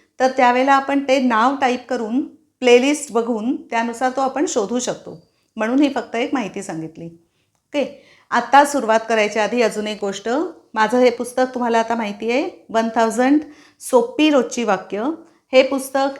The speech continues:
Amazon-वर, Flipkart-वर आणि Notion Press-वर, त्याचप्रमाणे इंटरनॅशनल Amazon, Flipkart आणि ईबुक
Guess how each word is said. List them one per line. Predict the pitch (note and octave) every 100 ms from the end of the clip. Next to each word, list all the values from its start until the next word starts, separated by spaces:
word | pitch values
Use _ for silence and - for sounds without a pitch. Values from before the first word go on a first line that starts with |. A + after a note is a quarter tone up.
| A3+
Amazon-वर, | A3+ A#3 B3+ B3+ B3 C4 C4
Flipkart-वर | B3 G#3+ - A#3+ A#3+ A#3 A#3+ A#3+ A#3 -
आणि | G#3+ B3 C#4+
Notion | C#4 A#3 - A#3+ A3+
Press-वर, | G#3+ G#3 - F#3 A3 D#4+ D#4+ - _ _ A#3+
त्याचप्रमाणे | A#3+ A#3+ C4 C4 C4+
इंटरनॅशनल | C4 G#3 B3+ C4 C4+ C4+ C4+ C#4+ C4
Amazon, | A3+ A3 A3 A3 A3+ A#3
Flipkart | G#3 - G#3+ A3 A3 - _ - _ -
आणि | A#3+ B3 C#4 D#4 -
ईबुक | C#4 A3+ A3 F3 -